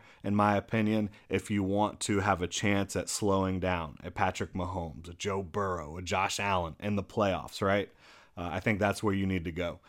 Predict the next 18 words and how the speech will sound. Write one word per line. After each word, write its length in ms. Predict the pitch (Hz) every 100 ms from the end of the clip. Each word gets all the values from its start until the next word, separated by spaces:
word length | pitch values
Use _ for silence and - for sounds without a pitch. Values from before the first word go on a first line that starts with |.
| - -
But 100 | 107
again, 280 | 101 101 95
right 200 | 110 120
now 280 | 117 120
he 160 | 107 107
is 160 | 113 107
C 240 | - 120
B 160 | 113 104
three 400 | - 104 165 - - -
for 120 | - 127
the 100 | 113
Jaguars. 640 | 117 127 131 156 185 - - -
He 140 | 139
is 160 | 123 110
your 80 | 104
starting 560 | - 117 113 110 101
nickel. 400 | 110 135 190 190 _ - - _ - - - - - - - - -
And 480 | 113 113 113 110